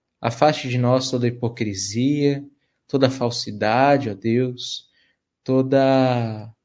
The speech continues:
todo o desejo enganoso, pecaminoso, ó Deus,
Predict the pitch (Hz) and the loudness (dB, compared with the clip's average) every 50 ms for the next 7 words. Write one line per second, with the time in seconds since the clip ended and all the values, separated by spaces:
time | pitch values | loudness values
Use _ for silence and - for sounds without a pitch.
0 | _ _ _ _ _ _ _ _ _ - 135 131 135 139 143 135 143 139 123 107 | _ _ _ _ _ _ _ _ _ -10 -6 -2 0 0 2 2 2 2 2 2
1 | 110 127 135 139 139 131 131 135 131 113 - - - - _ _ _ _ _ _ | 4 6 6 6 4 4 2 2 0 0 -2 -4 -12 -20 _ _ _ _ _ _
2 | _ _ _ _ _ _ _ - 139 139 139 139 131 123 113 107 110 117 131 135 | _ _ _ _ _ _ _ 0 0 0 4 4 4 4 4 2 2 4 6 6
3 | 143 147 143 135 135 139 139 131 - _ _ _ _ _ _ _ _ _ _ _ | 8 6 4 2 0 -4 -6 -8 -12 _ _ _ _ _ _ _ _ _ _ _
4 | _ _ _ - _ _ - 147 147 143 147 139 127 120 110 107 107 110 117 131 | _ _ _ -20 _ _ 2 2 2 2 0 2 2 0 0 0 0 0 2 2
5 | 139 143 131 117 104 98 104 110 110 110 120 127 131 127 - - - - | 2 2 0 -2 -6 -8 -4 -2 -2 0 -2 -2 -4 -8 -12 -12 -12 -14